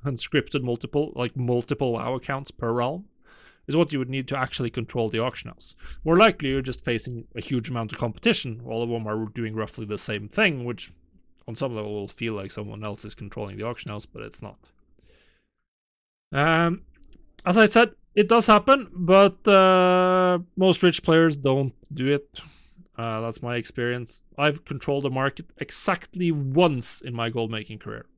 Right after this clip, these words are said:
Once, and that was back in Mists of Pandaria. And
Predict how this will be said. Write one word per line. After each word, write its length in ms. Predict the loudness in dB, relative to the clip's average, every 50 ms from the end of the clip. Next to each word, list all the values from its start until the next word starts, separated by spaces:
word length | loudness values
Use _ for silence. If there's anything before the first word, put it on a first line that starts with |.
| _ _
Once, 600 | -10 -10 -6 -2 -2 -2 -2 -2 -6 -12 -14 -14
and 100 | -12 -12
that 120 | -10 -8 -6
was 120 | -8 -6
back 240 | -6 -6 -6 -6 -8
in 80 | -8
Mists 200 | -8 -8 -8 -10
of 80 | -12 -14
Pandaria. 400 | -14 -12 -12 -12 -12 -12 -16 -18 _ _ _ _ _ _ _ _ _ _ _ _ _ _ _ _ _ _ _ _ _ _ _ _ _ _ _ _ _ _ _ _ -8
And 420 | -6 -4 -4 -4 -4 -6 -8 -10